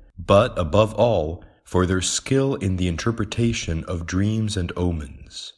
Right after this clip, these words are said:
For their skill as dream prophets, they were renowned throughout the whole of Sicily and beyond.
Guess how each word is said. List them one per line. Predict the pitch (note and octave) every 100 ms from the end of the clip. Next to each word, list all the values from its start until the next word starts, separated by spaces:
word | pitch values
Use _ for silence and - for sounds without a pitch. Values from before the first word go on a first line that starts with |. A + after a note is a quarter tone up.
| _ _ _ _ _
For | - F2
their | E2 E2+
skill | - - A2+ A2 A2 A2
as | F#2+ F2+ E2
dream | F#2+ G#2+ A2 F2
prophets, | - D#2 D2+ - - - - - _ _ -
they | E2+
were | E2+ E2+
renowned | F2+ F2 F#2+ G2+ F#2+ F2
throughout | - F2 F2 G2+ -
the | E2+
whole | - G2 G#2
of | F#2+
Sicily | - - G#2 A2 G#2+ G2+
and | F2
beyond. | E2 F2+ F2 C#2+ -